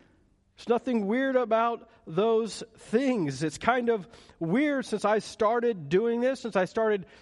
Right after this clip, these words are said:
caring about people and how they're doing. Here's what I can tell you about how it's changed my life. I know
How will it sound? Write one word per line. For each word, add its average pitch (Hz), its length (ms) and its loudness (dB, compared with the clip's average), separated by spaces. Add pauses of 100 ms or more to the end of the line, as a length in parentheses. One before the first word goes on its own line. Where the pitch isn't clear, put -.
(340)
caring 240 580 2
about 208 380 2
people 247 480 0
and 214 80 -2
how 233 360 2 (300)
they're 202 220 2
doing. 240 520 0
Here's 247 260 0
what 262 120 0
I 254 160 2
can 247 180 -6
tell 285 220 2
you 269 160 -2
about 233 260 2
how 240 160 0
it's 233 140 -6
changed 254 380 0
my 254 160 2
life. 254 280 0
I 233 200 2
know 277 340 0